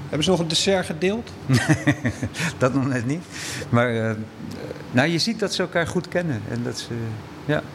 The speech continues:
Speaker 1: bent
Speaker 2: bevriend
Speaker 1: niet met
Speaker 2: zijn.
Speaker 1: vuist op tafel
Speaker 2: Nee,
Speaker 1: geslagen?
Speaker 2: zeker niet. Nee. Dat is, eh, behoorlijk informeel.
Speaker 1: Kan dat met de Franse president?
Speaker 2: Ja.
Speaker 1: Want ik bedoel, die, die komt hier natuurlijk aan met een, eh, een, een stoet van auto's.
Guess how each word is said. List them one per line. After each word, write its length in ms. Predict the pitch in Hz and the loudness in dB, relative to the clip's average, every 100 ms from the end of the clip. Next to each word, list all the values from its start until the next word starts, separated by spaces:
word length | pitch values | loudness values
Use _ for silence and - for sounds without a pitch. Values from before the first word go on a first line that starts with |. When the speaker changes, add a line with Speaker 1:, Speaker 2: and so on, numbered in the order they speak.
| - | 0
Speaker 1:
bent 0 | |
Speaker 2:
bevriend 200 | 113 135 | 4 4
Speaker 1:
niet 80 | 143 | 4
met 160 | 147 120 | 2 2
Speaker 2:
zijn. 120 | 160 | 2
Speaker 1:
vuist 200 | 147 - | 2 0
op 100 | 147 | 0
tafel 320 | 160 143 - 113 | 0 0 0 2
Speaker 2:
Nee, 120 | 123 | 4
Speaker 1:
geslagen? 280 | 110 135 127 | 4 2 0
Speaker 2:
zeker 160 | 127 | 0
niet. 220 | 104 90 - | -2 -4 -2
Nee. 160 | 117 - - - - - - - | 0 0 -6 -14 -14 -12 -12 -8
Dat 100 | - | -4
is, 120 | - | 0
eh, 80 | 113 101 95 | 2 2 4
behoorlijk 340 | 101 131 123 | 4 4 2
informeel. 640 | - 123 - 110 95 80 80 - - - | 0 -2 0 -2 0 -2 -6 -10 -10 0
Speaker 1:
Kan 180 | 185 | 2
dat 140 | 202 233 | 2 0
met 140 | 165 - | -4 -6
de 60 | |
Franse 300 | - 180 175 | 0 0 0
president? 540 | - 170 160 156 208 220 - - - | 0 0 2 0 -2 -4 -12 -14 2
Speaker 2:
Ja. 180 | 98 - - - - - - | 2 2 -6 -14 -14 -12 -2
Speaker 1:
Want 140 | 127 | 0
ik 80 | 127 | 2
bedoel, 220 | 127 135 | 2 0
die, 160 | 127 117 | 0 -2
die 320 | 127 123 117 | 0 0 0
komt 240 | - 113 107 | -2 -4 0
hier 180 | 113 | 0
natuurlijk 280 | 110 104 113 131 | 0 -2 -4 2
aan 200 | 143 131 | 4 4
met 180 | 113 123 | 2 0
een, 220 | 110 113 | 0 0
eh, 200 | 110 110 | 0 0
een, 140 | 104 104 | -2 0
een 80 | |
stoet 340 | 107 - 175 - | 0 2 0 2
van 200 | 123 113 | 0 2
auto's. 680 | 131 165 175 160 185 - | 2 2 2 0 -2 -8